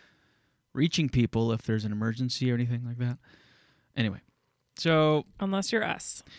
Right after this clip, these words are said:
Speaker 1: Sorry, Dale. <laughs> Have, like, and not just one message. His phone, I was blowing it up, blowing, bl-, <clears throat> blowing him up. Well, three messages. So imagine you're sleeping. Ding. You're like, "What the hell?" Ding. It's like five something A M.
Speaker 2: <laughs>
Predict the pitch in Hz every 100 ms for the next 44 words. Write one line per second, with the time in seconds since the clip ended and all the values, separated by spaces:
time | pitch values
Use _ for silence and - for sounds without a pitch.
0 | - _ _ - 143 131 117 117 123 147
1 | - _ - - - - - - 143 -
2 | 139 - - - - - - 147 156 151
3 | 127 175 - 175 185 208 220 170 165 165
4 | 147 139 - 123 - 131 - 139 139 131
5 | 127 127 135 139 139 135 131 - 131 135
6 | 143 143 135 123 - 131 107 - _ -
7 | 123 147 185 185 156 170 175 165 - -
8 | _ _ _ _ _ _ _ _ _ -
9 | 131 - 156 147 123 - 110 110 107 -
10 | - - 143 139 147 151 131 - 131 127
11 | 123 135 277 294 277 285 285 202 143 139
12 | 151 131 123 123 135 269 285 285 269 143
13 | 135 127 - 127 123 123 113 113 113 110
14 | 110 107 - _ _ _ _ _ - -
15 | 403 - 359 - 277